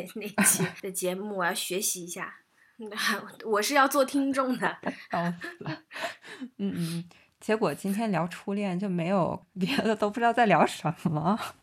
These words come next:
Speaker 2: <laughs>
Speaker 1: 哦，我，我不是跟你讲，我要说一个我要吐槽的点，
Speaker 2: 啊，说，什么呀？
Speaker 1: 初恋里面。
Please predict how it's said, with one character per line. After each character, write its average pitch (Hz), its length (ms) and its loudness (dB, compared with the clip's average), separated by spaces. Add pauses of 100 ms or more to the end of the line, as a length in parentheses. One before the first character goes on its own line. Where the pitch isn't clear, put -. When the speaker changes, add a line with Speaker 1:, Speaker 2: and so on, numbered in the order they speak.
(220)
Speaker 2:
<laughs> - 540 -8
Speaker 1:
哦， 269 280 4 (260)
我， 220 220 2
我 233 80 4
不 262 80 0
是 302 100 2
跟 302 100 2
你 302 140 2
讲， 202 240 2
我 185 80 2
要 190 100 2
说 254 240 -2
一 254 80 -2
个 233 120 -4
我 190 100 -2
要 180 260 -4 (440)
吐 - 180 -10
槽 180 220 4
的 196 100 -2
点， 175 200 -12
Speaker 2:
啊， - 40 -12
说， 190 340 -6
什 - 240 -10
么 160 60 -4
呀？ 170 60 -4
Speaker 1:
初 175 60 -2
恋 185 140 -2
里 180 80 -10
面。 135 220 -14